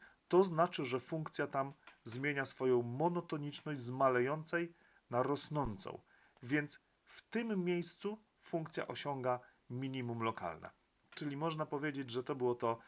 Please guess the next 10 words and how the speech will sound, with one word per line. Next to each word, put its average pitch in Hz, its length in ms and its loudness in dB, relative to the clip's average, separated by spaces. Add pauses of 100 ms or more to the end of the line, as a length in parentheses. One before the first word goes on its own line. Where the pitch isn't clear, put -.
(180)
że 113 140 -6
to 139 120 0
jest 123 200 0
to 120 80 -2
takie 110 360 0 (640)
m 117 260 0 (460)
minimalne. 123 840 0 (680)
Czy 135 420 2
potrzebujemy, 123 840 0 (1300)
e, 104 280 -8